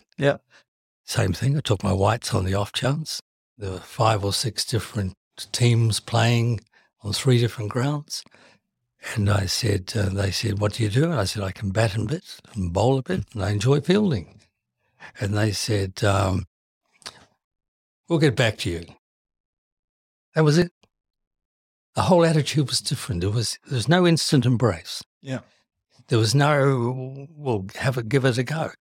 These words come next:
Speaker 2: Two of the teams were short that day,
Speaker 1: Mm.
Speaker 2: but they still wouldn't take you on.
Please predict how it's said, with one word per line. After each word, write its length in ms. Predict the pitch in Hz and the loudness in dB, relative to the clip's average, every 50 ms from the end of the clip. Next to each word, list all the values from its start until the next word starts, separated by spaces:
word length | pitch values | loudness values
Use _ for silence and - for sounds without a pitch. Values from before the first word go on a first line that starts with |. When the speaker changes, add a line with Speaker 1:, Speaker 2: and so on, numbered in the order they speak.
| _ _ _ _ _ _ _ | _ _ _ _ _ _ _
Speaker 2:
Two 180 | - - 202 196 | 4 4 6 6
of 60 | 180 | 6
the 60 | 143 | 4
teams 380 | 117 - - 135 120 127 117 - | 2 2 0 0 2 2 2 2
were 60 | 156 | 2
short 300 | 127 - 196 190 190 - | 4 4 2 2 2 -2
that 200 | - 107 92 - | 0 0 0 0
day, 260 | - - - 92 - - _ - _ _ _ _ | -4 -10 -10 -10 -12 -14 _ -20 _ _ _ _
Speaker 1:
Mm. 220 | 143 139 131 113 - | -6 -6 -6 -6 -6
Speaker 2:
but 120 | _ 120 98 | _ -8 -6
they 120 | 110 107 | -4 -4
still 300 | - - - 156 143 139 | -4 -2 0 2 2 4
wouldn't 320 | 123 135 127 - 127 107 - | 2 2 2 2 0 -2 0
take 300 | - 123 110 - - - | -2 -2 -2 -4 -4 -6
you 100 | 101 101 | -4 -4
on. 240 | 98 85 - - | -4 -4 -6 -10